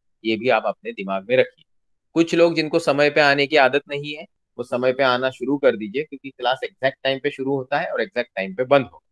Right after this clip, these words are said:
So now I take leave। In between we'll be connected। आपके सारे डाउट्स मेरे पर्सनल WhatsApp मैसेज पे आ सकते हैं।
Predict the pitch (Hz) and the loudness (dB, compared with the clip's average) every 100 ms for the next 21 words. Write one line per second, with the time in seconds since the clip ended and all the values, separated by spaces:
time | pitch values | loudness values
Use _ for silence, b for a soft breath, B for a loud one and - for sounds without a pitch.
0 | _ _ _ _ 117 117 127 156 127 123 | _ _ _ _ -4 0 2 2 0 2
1 | 135 131 117 135 190 - _ - 131 131 | 0 0 0 0 0 -6 _ -6 -4 0
2 | 127 127 127 123 120 127 117 117 127 - | -2 -2 -4 -4 -4 -2 0 0 -2 0
3 | 147 151 185 - _ - - - 131 - | 0 -2 -12 -16 _ -6 -4 -2 -2 2
4 | 127 143 131 135 - 120 127 123 113 127 | 4 4 4 2 -2 -6 -4 -2 -4 -4
5 | 117 113 117 117 117 113 - 113 135 139 | -4 -4 -4 -6 -6 -6 0 2 2 -2
6 | - 143 143 | -4 -4 -4